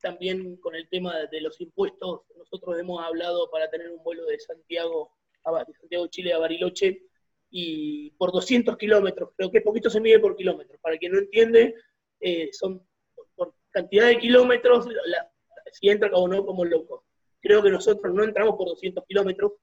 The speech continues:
eh, para poder tener un vuelo low cost de Santiago de Chile, así que ahí, Ricardo, nada, te vamos a estar molestando para, para que nos des una mano a ver si podemos lograr modificar ese... Mira, justo, justo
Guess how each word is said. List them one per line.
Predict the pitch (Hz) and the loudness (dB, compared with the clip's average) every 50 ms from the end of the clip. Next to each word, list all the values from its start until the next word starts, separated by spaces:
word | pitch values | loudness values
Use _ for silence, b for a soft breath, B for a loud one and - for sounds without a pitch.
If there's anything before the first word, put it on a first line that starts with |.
| _ _ _ _ _ _ _ _ | _ _ _ _ _ _ _ _
eh, | - 175 170 165 160 | -6 -4 -4 -4 -6
para | - 165 165 165 - | -4 -4 -6 -4 -2
poder | 175 180 185 185 180 175 - - _ | 2 4 4 4 4 2 -4 -10 _
tener | 165 160 170 175 | -10 -10 -8 -10
un | 180 170 | -8 -4
vuelo | 170 180 175 165 165 | -2 0 0 0 0
low | 170 165 - | 0 -2 0
cost | - 180 170 165 | 0 0 0 0
de | 165 156 156 151 | -2 -4 -4 -6
Santiago | - 165 160 - 175 175 180 | -10 -16 -12 -8 -6 -4 -4
de | 180 175 | -4 -6
Chile, | - - 190 190 185 | -8 -8 -4 -4 -4
así | 180 - - 170 - | -4 -4 -8 -12 -8
que | 170 | -6
ahí, | 170 170 170 165 | -6 -6 -6 -8
Ricardo, | 170 - - 170 170 170 175 165 - _ _ _ _ _ _ _ _ _ _ _ | -10 -8 -6 -6 -4 -2 -4 -4 -6 _ _ _ _ _ _ _ _ _ _ _
nada, | 180 170 156 147 147 | -6 -6 -6 -6 -10
te | _ _ _ _ - | _ _ _ _ -12
vamos | 180 165 - | -12 -12 -8
a | |
estar | - - 175 175 | -8 -8 -6 -6
molestando | 170 165 156 - - 185 180 180 180 175 | -6 -6 -6 -6 -6 -6 -4 -4 -4 -6
para, | 147 147 143 143 143 - _ | -6 -6 -6 -8 -10 -10 _
para | - 160 160 156 | -8 -6 -6 -8
que | 156 160 | -10 -10
nos | 151 156 | -8 -6
des | 185 - - - | -6 -6 -6 -8
una | 175 165 165 165 | -10 -10 -8 -6
mano | 170 175 180 180 170 | -4 -4 -4 -2 0
a | 160 | 0
ver | 160 160 | 0 0
si | 160 - 160 | -2 -6 -14
podemos | - - 151 156 156 147 | -12 -10 -10 -10 -12 -14
lograr | 151 151 147 151 160 170 170 | -12 -12 -10 -8 -6 -6 -8
modificar | 170 160 151 151 - - - - 175 170 165 | -8 -12 -16 -18 -18 -20 -10 -8 -6 -6 -6
ese... | - - _ - - - - - | -8 -14 _ -14 -14 -14 -12 -6
Mira, | 160 165 - - | -4 -4 -4 -4
justo, | - 233 226 - 240 226 - - | -4 -8 0 2 2 2 2 2
justo | - 349 330 - - 262 233 | 2 2 2 4 6 6 6